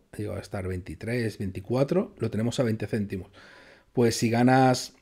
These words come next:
mil tokens, eh, te vas a llevar veinte dólares o veinte euros.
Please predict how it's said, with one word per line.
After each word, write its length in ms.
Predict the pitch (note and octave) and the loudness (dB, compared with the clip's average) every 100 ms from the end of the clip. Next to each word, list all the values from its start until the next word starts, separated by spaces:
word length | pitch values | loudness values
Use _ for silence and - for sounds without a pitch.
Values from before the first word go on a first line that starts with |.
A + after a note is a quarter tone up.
| _ _ _ - | _ _ _ 0
mil 320 | C3 C3 B2 | 6 6 6
tokens, 580 | D3 D#3 E3+ G3+ - - | 4 6 6 6 2 -2
eh, 420 | A#2+ A2 G#2+ G#2+ | 2 2 2 0
te 60 | G#2+ | 0
vas 200 | G#2+ - | -2 0
a 40 | |
llevar 280 | A2+ A2+ A2+ | 0 0 0
veinte 320 | A2+ G2 F#2+ F2 | 0 0 -2 -6
dólares 420 | F2+ D#2 F2+ - | -4 -6 -8 -8
o 100 | C#2+ | -8
veinte 320 | F2 F2+ G2 | -6 -4 -2
euros. 460 | F#2+ F#2+ G#2+ - | -2 -4 -6 -12